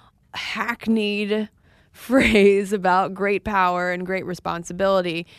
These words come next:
And maybe once these conversations start popping up,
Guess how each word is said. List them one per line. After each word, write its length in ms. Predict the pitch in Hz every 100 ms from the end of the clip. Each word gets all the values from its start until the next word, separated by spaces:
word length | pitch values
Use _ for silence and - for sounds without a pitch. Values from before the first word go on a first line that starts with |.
| - - -
And 600 | 208 196 190 180 185 185 -
maybe 220 | - 214 220
once 280 | 220 226 -
these 160 | 214
conversations 840 | - 196 190 196 190 190 180 175 -
start 380 | - - 185 180
popping 440 | - 196 190 180 180
up, 300 | 180 170